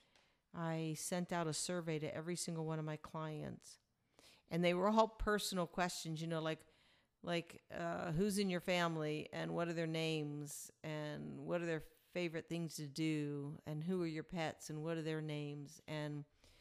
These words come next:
what's your favorite movie, what's your favorite snack, what's your favorite meal, where's your favorite restaurant?" And I would ask all those kinds of questions so that when I had the opportunity to talk one-on-one with them,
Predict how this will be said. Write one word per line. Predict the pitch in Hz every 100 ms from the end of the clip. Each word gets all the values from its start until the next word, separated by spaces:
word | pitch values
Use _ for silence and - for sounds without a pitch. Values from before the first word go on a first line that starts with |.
| - - _
what's | 185 180
your | 185 165
favorite | 180 165 170
movie, | 180 180 165 156 151
what's | 165 170
your | 160
favorite | 165 160 156 131 -
snack, | - 175 160 143 -
what's | 170 160 165
your |
favorite | 147 165 160 151 -
meal, | 160 160 151 147
where's | 147 160 156
your | 156
favorite | 160 156 156
restaurant?" | 147 175 - 170 151 117
And | 160
I | 180
would | 214
ask | 233 269 254 202
all | 220 247
those | 226 220
kinds | - 208 214 196
of | 185
questions | 226 233 - - 185 175
so | - 185
that | 175 180 175 - - - - - - -
when | 202 226
I | 240 233
had | 220 220 196
the | 214
opportunity | 208 208 202 - 247 226 214
to | 180
talk | - 196 196
one-on-one | 190 196 196 190 185 190 214
with | 240 247
them, | 247 247